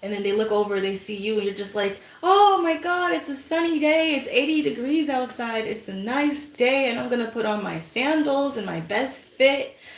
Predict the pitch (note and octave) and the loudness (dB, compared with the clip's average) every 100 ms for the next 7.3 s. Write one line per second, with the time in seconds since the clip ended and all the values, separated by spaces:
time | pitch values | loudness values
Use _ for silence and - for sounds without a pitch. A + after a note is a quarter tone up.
0 | - G3+ G#3+ G3+ F#3+ F3+ F#3 E3 F3+ G#3+ | -16 -6 -4 -4 -4 -4 -4 -2 2 4
1 | C4+ C#4 C#4 C#4 C4 - - - _ - | 6 4 4 0 -6 -14 -20 -20 _ -20
2 | _ G3+ G3 G3 - - G#3 C4+ C#4 - | _ -8 -6 -6 -8 -4 0 0 -2 -4
3 | B3+ B3 B3+ B3+ A#3+ - - - G#3+ G#3 | -2 0 0 -2 -6 -12 -20 -10 -6 -4
4 | G3+ F3+ F3 E3+ F#3+ B3+ C4+ C4 B3+ F#3+ | -4 -4 -6 -2 2 2 2 2 0 -2
5 | F#3 F#3 C#4+ D#4+ D#4 G#3+ G#3 G#3+ A3 A3 | -2 -2 -2 -2 2 0 2 0 0 0
6 | D#4 - G3+ A3 E3+ F#3+ G3 E3+ F#3+ E3+ | -4 -4 -4 -6 -6 -6 -6 -4 -4 -4
7 | F#3+ F#3+ G#3 | -4 -6 -4